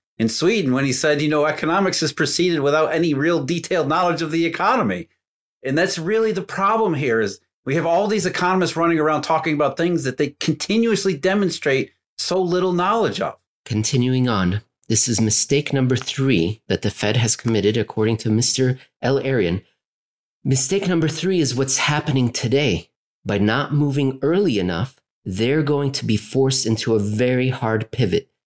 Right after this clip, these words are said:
Speaker 2: They will bunch three sets of contractionary measures,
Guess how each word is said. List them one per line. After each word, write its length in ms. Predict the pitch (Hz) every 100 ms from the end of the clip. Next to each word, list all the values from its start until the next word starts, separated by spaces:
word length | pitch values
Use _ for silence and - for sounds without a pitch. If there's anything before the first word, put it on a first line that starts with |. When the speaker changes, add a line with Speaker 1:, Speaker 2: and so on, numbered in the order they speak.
| _ _
Speaker 2:
They 140 | 113 113
will 180 | 104
bunch 460 | 98 110 131 127 -
three 400 | - 117 131 180
sets 340 | - 151 135
of 120 | 123 -
contractionary 880 | 120 113 - 127 - - 117 113
measures, 580 | 113 120 92 95 - -